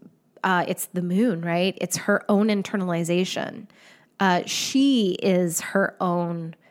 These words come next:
whereas Seamus has, like, diagnoses on paper, Zoe, oh, yeah, they're, th-, those are their names. Um, <laughs> um, she has, uh, she has,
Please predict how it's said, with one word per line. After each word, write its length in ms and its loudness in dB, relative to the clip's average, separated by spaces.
whereas 240 0
Seamus 400 0
has, 200 0
like, 280 -2
diagnoses 720 2
on 180 -2
paper, 500 0
Zoe, 640 2
oh, 200 -2
yeah, 160 -6
they're, 220 -2
th-, 300 -4
those 220 0
are 60 0
their 160 0
names. 380 -2
Um, 340 6
<laughs> 480 -14
um, 380 4
she 480 2
has, 720 -2
uh, 680 2
she 300 2
has, 480 2